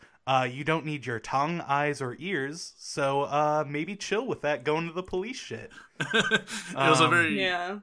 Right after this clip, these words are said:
Speaker 2: was a very good, like, "Listen here, fuckboy" moment from Migi, which is like, "I will tear you apart. Like, it, self-preservation is my number one priority, and I'll do whatever I need to,
Speaker 3: M-,
Speaker 2: to you, to save me."
Speaker 3: Migi,
Speaker 1: Yeah.
Speaker 3: Migi's raw as fuck.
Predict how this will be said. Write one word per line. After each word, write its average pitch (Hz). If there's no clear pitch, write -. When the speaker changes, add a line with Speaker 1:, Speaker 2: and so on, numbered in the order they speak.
Speaker 2:
was 147
a 139
very 160
good, 156
like, 131
"Listen 185
here, 180
fuckboy" 123
moment 117
from 120
Migi, 117
which 107
is 107
like, 107
"I 147
will 113
tear 175
you 160
apart. 120
Like, 110
it, 117
self-preservation 143
is 113
my 113
number 120
one 117
priority, 107
and 120
I'll 120
do 131
whatever 117
I 113
need 113
to, 107
Speaker 3:
M-, 180
Speaker 2:
to 160
you, 123
to 135
save 117
me." 185
Speaker 3:
Migi, 165
Speaker 1:
Yeah. 123
Speaker 3:
Migi's 196
raw 165
as 151
fuck. -